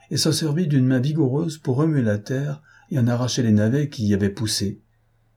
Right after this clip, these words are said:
La besogne fut longue et pénible, mais au bout de trois heures de travail, il avait fini de retourner le petit champ de navets,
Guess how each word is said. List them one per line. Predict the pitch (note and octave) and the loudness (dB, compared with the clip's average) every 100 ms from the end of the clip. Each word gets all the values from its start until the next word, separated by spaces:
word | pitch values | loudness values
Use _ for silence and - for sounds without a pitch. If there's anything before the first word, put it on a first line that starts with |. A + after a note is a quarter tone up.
| _ _ _ | _ _ _
La | - B2+ | -4 0
besogne | D3 D3+ E3+ | 2 4 4
fut | D#3 C#3 | 2 2
longue | C3+ A2+ G#2+ G2+ | 4 4 4 2
et | |
pénible, | G#2 B2+ A#2 G2 F#2 - _ _ _ - | 2 4 4 2 0 -10 _ _ _ 0
mais | A2 | 2
au | G#2 | 4
bout | A2 G#2+ | 2 2
de | G2 | 0
trois | G2 A2 G#2+ | 0 -2 2
heures | G#2 | 0
de | F#2 | 0
travail, | - A#2 G#2 F#2+ G#2+ - _ _ _ _ | -2 0 2 2 -2 -8 _ _ _ _
il | D3+ | 0
avait | C3+ C#3+ | 2 2
fini | D3+ D#3 | 2 0
de | D#3 A#2+ | 2 -2
retourner | - A#2+ G#2 B2+ | -2 0 2 2
le | A#2 G#2 | 0 0
petit | A2+ | -2
champ | G2+ C#3 B2 | -2 0 2
de | G2+ | 2
navets, | F#2 G#2+ A#2 | 2 0 0